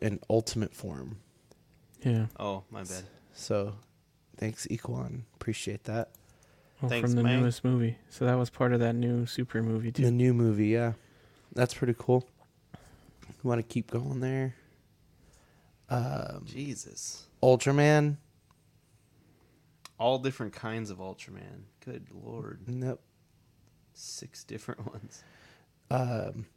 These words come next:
Speaker 1: Iron Spider that they are going to do, I believe.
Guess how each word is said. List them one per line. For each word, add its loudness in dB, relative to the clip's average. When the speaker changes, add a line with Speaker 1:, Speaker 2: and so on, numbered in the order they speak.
Speaker 1:
Iron 2
Spider 2
that -2
they 0
are 0
going 2
to 0
do, 2
I 2
believe. 4